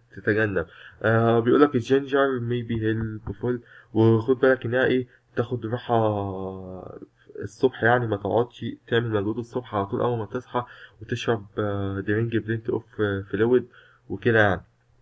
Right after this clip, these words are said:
تمام. آه، اخر حاجه بقى اللي هي الفاجينال ديسشارج، اللي هو بقى ايه؟ ده على طول بتحصل في الومن بريجنانسي، عشان كده بتلاقي اصلًا، آه، بيقعدوا ياخدوا مثلًا سابوزيتري او كريم فاج-،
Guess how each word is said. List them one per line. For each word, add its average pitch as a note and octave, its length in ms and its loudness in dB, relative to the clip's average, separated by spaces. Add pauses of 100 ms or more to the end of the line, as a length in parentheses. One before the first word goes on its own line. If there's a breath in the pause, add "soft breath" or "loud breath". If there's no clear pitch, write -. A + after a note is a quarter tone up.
(640)
تمام. B2+ 280 2 (300 loud breath)
آه، A#2+ 760 6
اخر C#3+ 140 -2
حاجه C#3 220 6
بقى C#3 120 6
اللي C#3 100 4
هي C#3 40 2
الفاجينال A#2+ 960 0
ديسشارج، C3+ 760 0
اللي B2 260 2
هو B2 120 0
بقى A#2+ 160 0
ايه؟ B2 240 -2 (340 soft breath)
ده A#2 420 -2
على G#2 240 4
طول A#2+ 160 -2
بتحصل A#2+ 420 -6 (100)
في - 40 -10
الومن A2 520 -4 (220)
بريجنانسي، A2+ 520 2 (120)
عشان B2 200 0
كده D3 160 6
بتلاقي C#3+ 380 6
اصلًا، D3 380 0 (400 loud breath)
آه، G2+ 260 0 (100)
بيقعدوا A#2 400 8
ياخدوا A#2+ 640 2 (200)
مثلًا A#2+ 520 -4
سابوزيتري A2 640 -2
او G2+ 120 -2
كريم A2+ 420 -2
فاج-، G2+ 480 -4